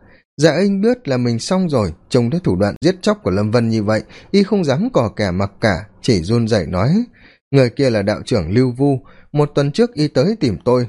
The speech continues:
nói rằng hai đệ tử của y vừa xuống núi thì biến mất, rồi bảo tôi điều tra xem có người nào lợi hại ở gần vùng Thanh Hóa này không.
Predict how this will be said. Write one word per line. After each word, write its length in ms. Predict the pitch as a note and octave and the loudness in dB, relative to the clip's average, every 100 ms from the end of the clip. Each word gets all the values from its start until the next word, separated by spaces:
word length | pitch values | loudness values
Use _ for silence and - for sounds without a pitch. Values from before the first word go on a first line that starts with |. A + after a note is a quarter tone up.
| - | -4
nói 240 | A2+ D3+ | -2 -2
rằng 260 | E3+ A2 D#2+ | 0 -2 -4
hai 220 | A#2+ A#2 | -2 0
đệ 120 | A2 | 0
tử 240 | F#2 B2+ F2 | 0 0 -2
của 120 | - | -2
y 180 | A#2+ B2+ | 0 0
vừa 200 | A2+ F2 | 0 -2
xuống 300 | - A2 C#3 | -2 -2 0
núi 200 | A#2 G#3+ | 0 0
thì 100 | - | -2
biến 220 | F#2+ G#2+ D#3+ | -2 0 0
mất, 140 | A#3+ - - - - | 0 -4 -20 -20 -2
rồi 180 | C#3+ C#3+ | 0 2
bảo 140 | B2 | 0
tôi 200 | A2 G3 | 0 -2
điều 180 | E3 B2 | 0 -2
tra 240 | - F3 | -2 -4
xem 280 | E3+ F3+ F3 | -2 -2 -2
có 100 | F3+ | -2
người 200 | F#3+ B2 | -2 0
nào 180 | G2+ F#2+ | 0 0
lợi 240 | F#2+ G#2+ | 0 0
hại 220 | G#2+ A#2 - | -2 -4 -2
ở 120 | F2+ | -2
gần 280 | F2 F#2 E2 | 0 0 0
vùng 220 | F#2 - | -4 -2
Thanh 200 | A2+ G#2+ | -2 0
Hóa 220 | G2 B2+ | 0 0
này 140 | G#3 G2 | 0 0
không. 220 | - C3 | 0 -2